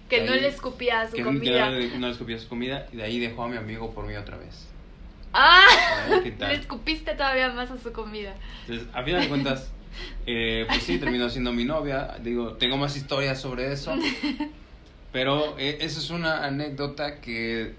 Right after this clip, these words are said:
Speaker 2: sí recuerdo, pero ahí te va de nuevo. Me la han contado también.
Speaker 1: ¿Tus papás?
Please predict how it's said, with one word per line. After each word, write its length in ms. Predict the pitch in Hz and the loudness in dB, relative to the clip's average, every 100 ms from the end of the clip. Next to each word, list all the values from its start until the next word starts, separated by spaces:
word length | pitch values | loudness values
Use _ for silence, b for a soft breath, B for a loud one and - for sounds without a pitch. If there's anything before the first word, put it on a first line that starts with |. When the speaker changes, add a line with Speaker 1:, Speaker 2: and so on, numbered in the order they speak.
| - | -18
Speaker 2:
sí 320 | - - 208 | -14 -4 -2
recuerdo, 680 | 226 214 180 151 151 139 139 - - - - - - - - - - | 0 -2 -2 -2 0 0 -2 -6 -10 -14 -16 -18 -18 -16 -16 -14 -6
pero 260 | 151 170 | -2 2
ahí 120 | 147 135 | 2 2
te 120 | 139 | -2
va 140 | 131 | -2
de 100 | 131 | -2
nuevo. 380 | 135 143 131 - - - - - - | 0 0 -2 -6 -12 -18 -18 -16 -10
Me 240 | 123 127 | -4 -2
la 320 | 127 127 123 | 0 0 0
han 140 | 135 147 | -2 -6
contado 540 | 143 143 139 107 110 | -8 -8 -6 -6 -8
también. 460 | - 120 123 131 139 139 - - - - - - - - | -8 -8 -6 -6 -8 -10 -16 -18 -18 -20 -20 -20 -18 -16
Speaker 1:
¿Tus 120 | 226 | -8
papás? 420 | 226 214 214 294 | -4 -2 -2 -4